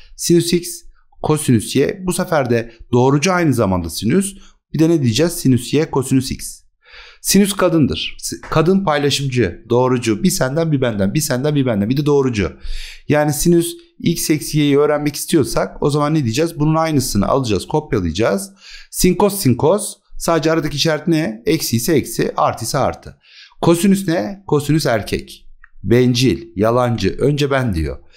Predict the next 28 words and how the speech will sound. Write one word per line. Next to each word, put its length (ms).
Yani 360
kosinüs 480
x, 200
kosinüs 520
y. 260
Yalancı 400
demiştik 300
değil 120
mi 100
erkeğe? 380
Tamam, 300
peki. 300
O 120
zaman 220
burası 220
da 60
ne 60
oldu? 180
Artı 220
ise 160
eksi 220
oldu. 420
Şimdi 280
sinüs 320
x, 160
sinüs 340
y 120
oldu. 200